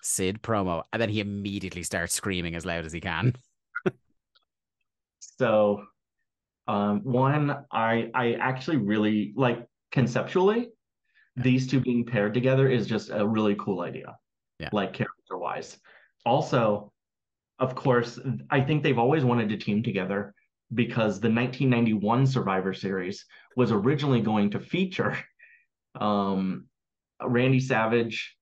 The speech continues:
Speaker 2: team against Jake Roberts' team.
Speaker 1: Hmm.
Speaker 2: But then some stuff happened. Wait, I got that wrong. Okay, but they were definitely connected because Sid was gonna be on a team with Bossman against Jake Roberts and his team,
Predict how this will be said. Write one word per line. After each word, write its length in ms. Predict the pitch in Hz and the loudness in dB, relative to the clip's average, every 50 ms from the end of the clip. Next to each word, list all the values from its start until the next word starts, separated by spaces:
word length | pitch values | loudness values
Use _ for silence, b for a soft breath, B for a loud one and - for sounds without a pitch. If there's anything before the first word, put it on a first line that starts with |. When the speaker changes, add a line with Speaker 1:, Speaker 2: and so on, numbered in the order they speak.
| _ _ _ _ _ _ _ _ _ _ _ _ _ _ _ _ _ _ _ _ _ _ - | _ _ _ _ _ _ _ _ _ _ _ _ _ _ _ _ _ _ _ _ _ _ -6
Speaker 2:
team 300 | - 139 123 113 110 107 | 0 0 2 2 2 2
against 340 | - 113 101 113 110 104 - | 0 0 0 0 0 0 0
Jake 200 | - 113 98 95 | 0 -2 0 0
Roberts' 420 | 110 104 110 98 95 92 - - | 2 2 2 2 0 -2 -4 -10
team. 480 | - - 95 - - 104 104 104 - - _ _ _ _ _ _ _ _ _ _ _ _ _ _ _ - | -8 -8 -8 -6 -6 -10 -10 -12 -14 -20 _ _ _ _ _ _ _ _ _ _ _ _ _ _ _ -16
Speaker 1:
Hmm. 220 | 110 127 151 139 117 | -14 -12 -8 -4 -2
Speaker 2:
But 160 | 117 113 117 | -2 -2 0
then 680 | 127 117 110 110 107 107 104 107 104 101 98 - - _ _ _ | 0 0 0 0 -2 -4 -4 -4 -4 -4 -6 -6 -8 _ _ _
some 240 | _ - - 127 107 | _ -4 -2 -2 -2
stuff 280 | 101 - 139 123 123 - | 0 0 0 -2 0 0
happened. 480 | 120 104 98 - - 98 104 104 101 - - - _ _ _ _ _ _ _ _ _ _ _ | 0 0 0 0 -2 -2 -2 -2 -4 -6 -12 -20 _ _ _ _ _ _ _ _ _ _ _
Wait, 440 | - 113 120 117 107 95 92 - - _ _ _ - | -2 0 2 2 2 0 -2 -4 -14 _ _ _ -4
I 100 | - 131 | -2 0
got 180 | 131 123 - | 0 0 0
that 160 | - 117 - 101 | 0 -2 0 0
wrong. 420 | 107 104 98 92 90 101 - - b b b b b - | 0 0 0 0 -2 -4 -8 -10 b b b b b 2
Okay, 380 | 127 127 127 127 135 107 90 101 | 4 4 4 4 2 2 2 2
but 180 | 107 123 - | 0 0 2
they 80 | 139 135 | 2 2
were 180 | 131 131 123 | 4 4 2
definitely 360 | 117 139 147 123 - 151 131 127 | 4 2 2 2 2 2 0 2
connected 580 | - 135 127 123 120 120 - 117 101 104 98 | 2 2 2 2 2 0 0 0 0 0 0
because 400 | 110 117 113 - 117 95 - - | 0 -2 0 2 0 -2 -2 -6
Sid 260 | - - 135 135 135 | -2 4 6 6 6
was 160 | 131 139 131 131 | 6 4 2 2
gonna 140 | 131 127 | 2 2
be 100 | 117 123 | 4 4
on 120 | 120 113 107 | 2 2 0
a 20 | |
team 220 | 104 - 135 113 110 | 0 0 0 0 0
with 140 | 104 92 | 0 -2
Bossman 500 | - 110 107 110 110 - 120 110 107 101 | 0 0 0 0 0 -2 -2 -2 0 0
against 320 | - 117 110 101 104 101 - | 0 0 0 0 0 -2 0
Jake 240 | 120 120 113 110 110 | 0 0 0 2 0
Roberts 400 | 110 107 107 101 104 98 - 110 | 2 2 2 2 0 -2 -2 -2
and 120 | 98 101 | -4 0
his 240 | 107 127 123 127 - | 0 0 0 -2 -4
team, 480 | - 123 107 98 90 87 95 95 98 | -4 -2 -2 -2 -2 -4 -6 -6 -8